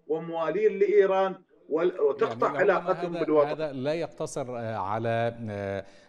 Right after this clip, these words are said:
Speaker 2: دعنا نقول، آه، على الميليشيات فقط، وإنما على ال-، ال-، آه، الجهات المحسوبة على الحكومات. نوري المالكي كما تعلم في تصريح له قال أن، آه،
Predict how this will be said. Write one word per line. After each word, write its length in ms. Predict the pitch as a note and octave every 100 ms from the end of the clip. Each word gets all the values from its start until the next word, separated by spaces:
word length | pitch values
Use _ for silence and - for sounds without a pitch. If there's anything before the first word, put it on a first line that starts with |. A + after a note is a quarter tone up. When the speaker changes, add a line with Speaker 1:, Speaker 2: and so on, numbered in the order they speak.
| _
Speaker 2:
دعنا 220 | G2 A2+
نقول، 480 | A2+ A2 C#3 C3+ A#2+
آه، 180 | G#2+ G#2
على 300 | F2+ G#2+ A#2
الميليشيات 760 | A2 A2 G#2+ - G#2+ A#2+ A2+
فقط، 400 | - G#2 - -
وإنما 720 | G#2+ G#2+ - D3 C3+ B2 A#2+ A2
على 400 | G#2 A#2 A#2 -
ال-، 160 | B2 A2+
ال-، 340 | G#2+ G#2+ G#2+ - - - -
آه، 420 | - A#2 A2 G#2 A#2+
الجهات 580 | A#2 G#2+ G#2 B2 G3+
المحسوبة 580 | D#3 C#3+ - - G3+ A2+
على 400 | F2 D#2+ F#2+ F#2
الحكومات. 600 | F#2 - - G2+ G#2 F#2+
نوري 360 | E3 D#3 C3+ A#2+
المالكي 1120 | A2 G2+ A#2+ C#3 C3 B2+ - B2+ B2 A#2 A2+
كما 300 | - A2 A2
تعلم 320 | A#2+ A#2+ A#2
في 120 | C#3
تصريح 420 | C3+ A2+ B2+ C3+
له 320 | B2 C3 C3+ C#3
قال 320 | C#3+ D3 C3
أن، 240 | A#2+ C3
آه، 140 | B2